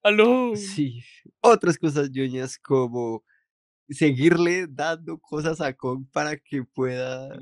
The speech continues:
Speaker 1: <laughs>
Speaker 2: rozar un poco el poder de Godzilla. Porque hoy vamos a hablar de Godzilla X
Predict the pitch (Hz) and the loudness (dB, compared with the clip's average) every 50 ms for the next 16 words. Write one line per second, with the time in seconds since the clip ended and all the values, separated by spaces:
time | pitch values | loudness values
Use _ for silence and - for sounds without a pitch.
0 | - - 147 147 - - - _ - - 139 _ _ - 135 147 _ - 143 147 | -14 -12 -12 -12 -12 -16 -18 _ -18 -18 -18 _ _ -18 -18 -18 _ -14 -14 -14
1 | 139 - 147 147 143 135 - 156 147 143 143 135 131 135 131 110 - _ _ _ | -8 -4 -2 -2 -2 -2 0 2 2 2 2 0 -2 -8 -10 -12 -14 _ _ _
2 | _ 143 139 131 - - 127 127 127 131 131 _ - 127 120 117 113 110 107 107 | _ -2 -2 -2 -2 -8 -8 -6 -6 -8 -8 _ -4 -2 -2 -2 -4 -8 -10 -10
3 | 120 107 113 117 113 104 - - 117 113 113 123 - - _ _ _ _ _ _ | -10 -10 -10 -12 -12 -14 -10 -8 -8 -8 -8 -12 -16 -20 _ _ _ _ _ _
4 | _ _ _ _ _ _ _ _ - 208 175 170 - 170 160 151 143 143 143 135 | _ _ _ _ _ _ _ _ 4 6 6 6 2 0 0 2 2 0 -2 -4
5 | 127 127 123 131 135 - 139 123 120 120 117 113 110 110 113 - - - _ _ | -6 -8 -8 -8 -8 -4 -4 -4 -4 -6 -8 -8 -8 -8 -8 -10 -14 -16 _ _
6 | _ 113 104 _ _ 113 117 135 127 117 117 113 - _ _ _ 110 139 131 120 | _ -20 -20 _ _ -4 0 2 2 2 2 -2 -6 _ _ _ -2 0 0 0
7 | - - - - 147 131 117 113 113 113 95 - _ _ _ _ _ - 131 127 | -2 -8 -8 -6 -4 -4 -4 -4 -6 -6 -8 -10 _ _ _ _ _ -4 -4 -4
8 | 110 - - - - - | -4 -6 -12 -16 -16 -18